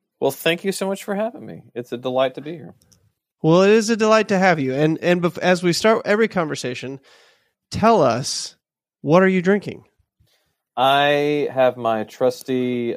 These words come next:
Speaker 1: uh, my trusty work tumbler with me, and it is full of a nice twenty twenty-two vintage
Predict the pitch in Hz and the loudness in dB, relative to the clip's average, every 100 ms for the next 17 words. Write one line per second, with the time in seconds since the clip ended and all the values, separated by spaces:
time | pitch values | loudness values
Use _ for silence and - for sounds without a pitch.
0 | - 101 101 98 95 92 92 87 - 98 | 0 4 4 4 4 2 0 -2 -4 -6
1 | 95 110 98 101 104 98 107 98 107 101 | -2 -4 -4 -4 -4 -4 -4 0 2 2
2 | 101 107 104 101 95 95 92 85 - - | 0 -2 -6 -4 -4 -4 -4 -8 -6 2
3 | 110 110 104 98 110 92 92 98 98 - | 6 6 6 4 4 2 2 0 0 -4
4 | - - - _ _ - - - 101 107 | -6 -6 -10 _ _ -20 -16 -12 -6 -2
5 | 110 110 110 110 - 110 104 - 117 107 | 0 0 -2 -6 -6 -4 -4 -4 -4 -4
6 | 98 104 107 120 120 127 - - | -4 -4 -2 -2 -2 -4 -12 -14